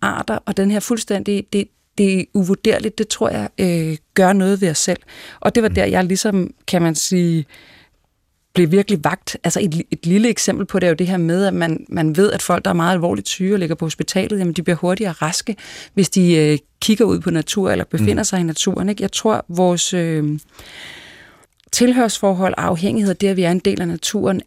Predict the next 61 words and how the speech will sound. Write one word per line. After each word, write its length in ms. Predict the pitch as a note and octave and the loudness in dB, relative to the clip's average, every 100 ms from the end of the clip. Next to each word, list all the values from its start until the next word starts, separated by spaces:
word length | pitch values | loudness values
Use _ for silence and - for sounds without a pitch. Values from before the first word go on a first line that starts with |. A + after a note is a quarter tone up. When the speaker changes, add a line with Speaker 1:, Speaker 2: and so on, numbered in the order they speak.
| - | -4
Speaker 1:
er, 320 | F3 F3 - | -2 0 -2
øh, 520 | E3 D#3+ D#3+ D#3 D#3 F3 _ _ _ | -2 -4 -4 -6 -8 -12 _ _ _
er 60 | - | 2
noget, 220 | F3+ F#3+ | 4 4
som 120 | F#3+ | 2
begyndte 280 | E3+ G3+ G3+ | -2 0 0
at 60 | G3 | -2
gå 80 | - | -2
op 200 | F3 - | -4 -2
for 100 | F3+ | -2
mig, 120 | F#3 | 0
og 60 | |
som 100 | E3 | -2
har 80 | F3 | -2
gjort, 260 | D#3 F3+ - | 0 -2 0
at 80 | F3+ | -2
jeg 120 | E3 | -2
simpelthen 280 | - F#3+ F3+ | -2 0 0
ikke 100 | - | -2
kan 80 | F3 | -6
slippe 340 | - F#3+ G#3 | 0 2 2
det 80 | G#3 | 0
her, 160 | F#3 - | 0 -2
og 120 | F3+ | -4
som 540 | F3 F3+ E3+ E3 D#3+ - - _ | -2 2 2 2 0 -6 -16 _
gør, 160 | E3 F3 | 0 2
at 140 | - - _ - | 0 -8 _ -4
jeg 120 | E3 | -2
føler, 240 | - F#3 | 0 0
det 80 | F3 | -2
er 20 | |
det 100 | D#3+ - | -4 -2
aller, 200 | F3+ - | 0 0
aller, 220 | - D3+ | 0 -2
aller 180 | - D#3 | -2 -4
vigtigste 560 | D#3+ D#3 F#3+ - F3+ E3+ - | -4 -4 -4 -4 -6 -8 -2
at, 180 | E3 E3 - | -2 -2 -2
at, 120 | D#3+ - | -4 -4
at 100 | E3+ | -8
kæmpe 300 | - F3 F3+ | 0 2 2
for 300 | G3+ F3 D#3+ - | 0 -2 -2 -2
og 200 | E3 - | -4 -4
at 100 | - | -4
passe 240 | - D3+ - | -2 -2 0
på. 260 | - - - - - - - | -2 -2 -4 -18 -18 -18 -4
Og 100 | - | 2
jeg 100 | F#3 | 2
tror, 340 | - G#3 G3+ - _ | 4 2 2 -2 _
altså, 280 | F#3+ F3 E3+ - _ _ | -2 0 0 -2 _ _
klimakrisen 600 | - G#3+ A#3 - G3 F3 G3 | 2 4 4 2 -2 -2 -4
er 120 | - | -4
jo 60 | |
sindssygt 360 | G3+ - - G#3 | -2 -2 0 0
alvorlig. 420 | F#3 F#3 G3 G3 | 0 0 0 -2
Den 100 | F3+ | 2
er 60 | F#3 | 2
lige 120 | G#3+ | 2
så 100 | B3 | 2
alvorlig, 340 | G#3 G3 A3 G#3 | 0 2 2 4
men 380 | G3+ G3 F#3+ | 6 6 4
på 100 | F#3 | 0